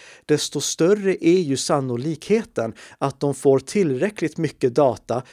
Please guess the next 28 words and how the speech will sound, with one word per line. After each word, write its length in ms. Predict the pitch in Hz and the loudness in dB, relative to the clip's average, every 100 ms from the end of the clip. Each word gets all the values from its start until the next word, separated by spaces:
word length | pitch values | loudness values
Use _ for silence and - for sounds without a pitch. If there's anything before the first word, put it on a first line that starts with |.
| - | -18
för 380 | - 185 196 160 | 0 2 4 2
att 140 | 123 | 2
antingen 500 | 160 131 - 185 226 | 0 0 -2 -2 0
kunna 300 | - 147 127 | 2 2 2
anonymisera 800 | 127 131 127 120 117 - 123 120 | 0 0 -2 -2 -2 0 0 0
allting 460 | 117 120 - 123 | 0 -4 -6 -6
rakt 280 | 120 110 - | -6 -6 -2
av, 280 | 214 120 190 - | 0 2 0 -4
ifall 380 | - - 123 120 - - _ | -6 0 2 0 -6 -20 _
det 120 | - 135 | -4 0
skulle 240 | - 135 | 4 4
vara 140 | 123 | 4
så 140 | 117 139 | 4 4
olämpligt 520 | 120 127 135 127 113 | 4 2 0 -2 0
att 180 | 120 - | 0 0
anslutningen 680 | 147 127 - 135 127 123 120 | -2 0 2 2 2 -2 2
går 300 | 135 131 120 | 4 6 4
via 520 | 110 131 120 120 117 | 2 -2 0 2 0
tre 320 | 113 - 151 | -2 2 2
stycken 360 | 143 135 - 127 | 4 0 0 0
noder 240 | 120 117 | 0 0
som 200 | 110 123 | -2 -2
alla 220 | 139 135 | 0 0
kontrolleras 600 | 175 180 131 135 117 113 | 0 -2 -2 -2 -2 -2
av 60 | 123 | -2
den 100 | 117 | -2
statsunderstödda 760 | - 123 - 113 110 127 113 | -2 -4 -4 -8 -2 -2 -2
aktören. 500 | 110 - 123 123 143 | -4 -2 0 0 -2